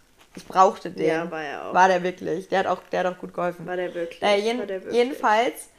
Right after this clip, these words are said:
Speaker 1: in diesem Restaurant kam dann, na-, nachdem wir, nachdem unser Essen kam, kam der Kellner mit seiner Flasche Champagner an.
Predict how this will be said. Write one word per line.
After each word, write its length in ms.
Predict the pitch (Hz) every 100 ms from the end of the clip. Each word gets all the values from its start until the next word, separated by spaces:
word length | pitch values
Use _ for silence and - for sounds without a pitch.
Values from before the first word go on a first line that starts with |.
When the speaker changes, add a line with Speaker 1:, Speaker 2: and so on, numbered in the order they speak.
| _ _ _ _ _ -
Speaker 1:
in 120 | 240
diesem 160 | 254 240
Restaurant 720 | 220 233 226 208 214 285 339 -
kam 300 | - 226 220
dann, 240 | 208 202 240 - -
na-, 140 | - - -
nachdem 420 | 202 196 202 196
wir, 120 | 190 -
nachdem 300 | 196 185 196
unser 200 | 180 -
Essen 240 | 233 262 285
kam, 280 | - 294
kam 200 | - -
der 120 | 220 311
Kellner 280 | 262 262
mit 140 | 220 202
seiner 180 | 190 190
Flasche 320 | - 226 202
Champagner 680 | 202 175 - 302 294 156 -
an. 240 | 170 220